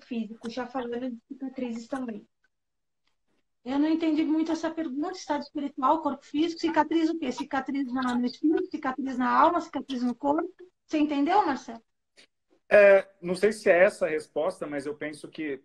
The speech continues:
Speaker 3: a, a
Speaker 2: Não,
Speaker 3: gente tem
Speaker 2: não,
Speaker 3: as,
Speaker 2: não,
Speaker 3: as
Speaker 2: não,
Speaker 3: doenças
Speaker 2: não, não.
Speaker 3: emocionais, né, Margot? As
Speaker 2: Ok.
Speaker 3: doenças que começam na mente refletem no, no, no corpo. Acho que você pode ir por essa linha. Cu-, às vezes,
Speaker 2: Ah,
Speaker 3: uma cura,
Speaker 2: sim.
Speaker 3: uma cura de uma doença tá mais, você vai lá, sempre o joelho dando problema, será que tá carregando muito peso mental, emocional de outras pessoas? É,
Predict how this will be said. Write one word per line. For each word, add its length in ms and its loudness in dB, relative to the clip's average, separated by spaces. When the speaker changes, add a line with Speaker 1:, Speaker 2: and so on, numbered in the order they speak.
Speaker 3:
a, 280 -10
a 20 -8
Speaker 2:
Não, 120 10
Speaker 3:
gente 100 6
tem 100 4
Speaker 2:
não, 60 0
Speaker 3:
as, 60 -2
Speaker 2:
não, 200 4
Speaker 3:
as 160 4
Speaker 2:
não, 60 -2
Speaker 3:
doenças 380 2
Speaker 2:
não, 80 -2
não. 20 -4
Speaker 3:
emocionais, 640 0
né, 80 -10
Margot? 420 -8
As 160 -4
Speaker 2:
Ok. 100 -6
Speaker 3:
doenças 360 -6
que 80 -10
começam 440 -4
na 120 -4
mente 480 -4
refletem 440 -6
no, 220 -8
no, 260 -8
no 240 -14
corpo. 440 -2
Acho 100 -6
que 80 -12
você 20 -12
pode 220 -4
ir 40 -20
por 120 -14
essa 220 -10
linha. 320 -14
Cu-, 280 2
às 140 6
vezes, 140 0
Speaker 2:
Ah, 60 0
Speaker 3:
uma 240 4
cura, 260 4
Speaker 2:
sim. 160 -4
Speaker 3:
uma 160 0
cura 280 6
de 80 -2
uma 120 0
doença 380 -4
tá 140 -2
mais, 320 -2
você 260 -8
vai 160 -4
lá, 160 -4
sempre 280 -12
o 20 -12
joelho 340 -14
dando 160 -20
problema, 380 -18
será 180 -16
que 60 -20
tá 100 -12
carregando 400 -14
muito 180 -20
peso 440 -10
mental, 500 -10
emocional 560 -12
de 80 -14
outras 220 -12
pessoas? 480 -12
É, 20 -20